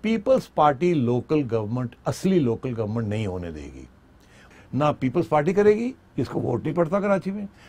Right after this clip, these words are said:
ना नून लीग करेगी, जिसको वोट नहीं पड़ता। फेडरल गवर्नमेंट बना लेते हैं, मगर ये नहीं। अब आई पीटीआई की बारी। पीटीआई ने ठीक ठाक वोट लिया है इस दफ़ा, क्योंकि लोग तंग आ गए थे एमक्यूएम से,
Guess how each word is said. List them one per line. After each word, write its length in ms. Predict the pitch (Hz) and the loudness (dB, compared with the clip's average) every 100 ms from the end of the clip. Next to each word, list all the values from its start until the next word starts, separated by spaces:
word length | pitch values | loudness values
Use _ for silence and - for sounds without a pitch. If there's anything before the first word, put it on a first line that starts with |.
| - | -6
ना 200 | 135 170 | 2 4
नून 260 | 151 151 143 | 4 2 2
लीग 140 | 170 | 2
करेगी, 360 | 170 220 220 226 | 4 4 4 2
जिसको 260 | 190 - | 0 -2
वोट 160 | 131 110 | -4 -2
नहीं 100 | 175 | -4
पड़ता। 240 | 180 170 | -4 -4
फेडरल 260 | 196 143 135 | -2 -2 -2
गवर्नमेंट 240 | 131 135 | -2 -4
बना 200 | 117 90 | -4 -4
लेते 240 | 90 139 196 | -6 -8 -8
हैं, 80 | 196 | -8
मगर 200 | 127 98 | -8 -8
ये 100 | 110 | -10
नहीं। 120 | 151 - - - - | -12 -16 -20 -2 6
अब 140 | 262 | 10
आई 100 | 254 | 10
पीटीआई 440 | 175 196 170 160 135 | 10 4 4 4 4
की 120 | 147 | 2
बारी। 280 | 139 127 120 - - - _ _ - - - - | 0 -2 -6 -14 -20 -20 _ _ -20 -20 -20 -4
पीटीआई 460 | 220 214 254 247 247 | -2 2 6 8 8
ने 320 | 233 226 - - - - - _ | 6 2 -2 -10 -20 -20 -20 _
ठीक 200 | - 254 - | 2 2 4
ठाक 280 | 196 214 151 | 4 4 4
वोट 200 | 165 139 | 2 2
लिया 220 | 135 123 | 0 0
है 80 | 113 | -2
इस 140 | - | -6
दफ़ा, 140 | 92 82 - - - - - _ - | -12 -14 -18 -20 -20 -20 -20 _ -6
क्योंकि 200 | 139 156 | 0 6
लोग 200 | 147 - | 6 8
तंग 220 | 147 147 | 6 8
आ 120 | 135 | 6
गए 120 | 131 | 4
थे 120 | 127 | 0
एमक्यूएम 360 | 131 110 131 135 | -2 -2 -2 -2
से, 160 | 123 | -6